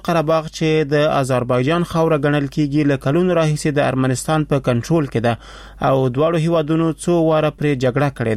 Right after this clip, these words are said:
ده. د آذربایجان او ارمنستان ملګرو او د سیمې نورو هیوادونو د جګړې د ژر تر ژره پای ته رسېدو غوښتنه کړې. صفي الله ستانکزي د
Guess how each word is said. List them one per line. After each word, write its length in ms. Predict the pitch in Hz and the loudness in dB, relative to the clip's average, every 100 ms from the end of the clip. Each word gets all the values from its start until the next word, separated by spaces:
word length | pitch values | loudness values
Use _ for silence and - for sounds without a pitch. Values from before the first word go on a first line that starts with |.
| 117 | 0
ده. 100 | 113 - - - | -2 -10 -18 -2
د 160 | 156 156 | 0 2
آذربایجان 580 | 160 170 175 175 185 180 | 0 0 0 0 0 0
او 100 | 175 | 0
ارمنستان 520 | 160 156 139 175 170 170 - - 151 | 0 0 -2 -2 0 -2 -4 -4 0
ملګرو 380 | 143 147 160 160 147 | 0 0 0 2 2
او 120 | 139 131 | 0 -2
د 20 | 127 | -4
سیمې 160 | 165 151 | -2 0
نورو 200 | 165 175 156 | 2 2 2
هیوادونو 420 | 160 147 156 156 | 0 0 0 0
د 100 | 143 139 | 0 0
جګړې 280 | 135 139 156 151 | 0 0 -2 0
د 20 | 147 | 0
ژر 200 | 156 180 170 | 0 -2 -2
تر 120 | 151 | -2
ژره 180 | 156 160 - | 0 0 -2
پای 120 | 139 131 | -2 -2
ته 100 | 127 | 0
رسېدو 360 | 120 131 123 170 139 | -2 -2 0 2 2
غوښتنه 420 | 113 - - 117 - | -2 -6 -4 -2 0
کړې. 160 | 127 135 - - - - - | 0 0 -2 -20 -20 -10 -4
صفي 240 | 165 175 | 0 2
الله 200 | 180 196 180 | 4 2 0
ستانکزي 400 | 180 160 151 | -2 0 0
د 40 | 175 | 0